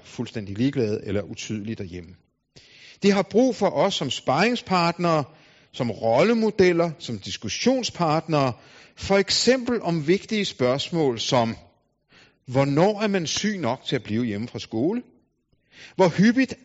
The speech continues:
er det, øh, rimeligt at smide tøj til vask? De tror jo, at fordi far eller mor vasker derhjemme, så kan man skifte underbukser tre gange om dagen.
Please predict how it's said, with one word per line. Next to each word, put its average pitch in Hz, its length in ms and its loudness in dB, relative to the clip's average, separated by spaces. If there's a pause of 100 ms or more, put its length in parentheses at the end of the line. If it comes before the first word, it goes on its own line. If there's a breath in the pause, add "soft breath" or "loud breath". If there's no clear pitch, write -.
er 175 120 4
det, 143 160 2 (360)
øh, 104 400 0
rimeligt 190 500 4
at 143 80 -2
smide 113 340 -2 (260 soft breath)
tøj 135 260 2
til 220 160 -4
vask? 190 320 -2 (1080)
De - 60 -8
tror 131 320 -2
jo, 185 80 0
at 143 100 -2
fordi 113 300 -4
far 104 180 -2
eller 135 120 -2
mor 113 160 -4
vasker 113 300 -6
derhjemme, 110 280 -4
så 135 60 -8
kan 139 100 -8
man 120 80 -10
skifte 107 260 -10
underbukser 117 360 -8
tre 147 220 -6
gange 123 200 -10
om 151 100 -10
dagen. 127 280 -12